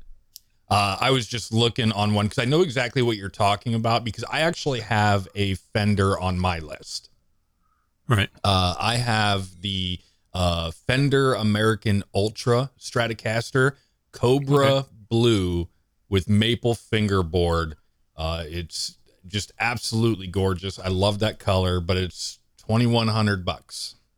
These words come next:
Speaker 2: Yep.
Speaker 1: And, uh, you know, so my only fear with something like that is I would, I would have to, like,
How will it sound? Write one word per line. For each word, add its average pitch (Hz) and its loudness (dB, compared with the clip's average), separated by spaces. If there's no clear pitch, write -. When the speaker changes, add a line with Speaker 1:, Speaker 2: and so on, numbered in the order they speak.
Speaker 2:
Yep. - 0
Speaker 1:
And, 85 -4
uh, 85 -2
you 90 -6
know, 87 -2
so 87 0
my 101 -2
only 139 2
fear 113 0
with 98 -2
something 98 -2
like 90 -4
that 92 0
is 90 -4
I 90 -2
would, 87 -2
I 98 2
would 107 2
have 113 -2
to, 107 0
like, 92 -2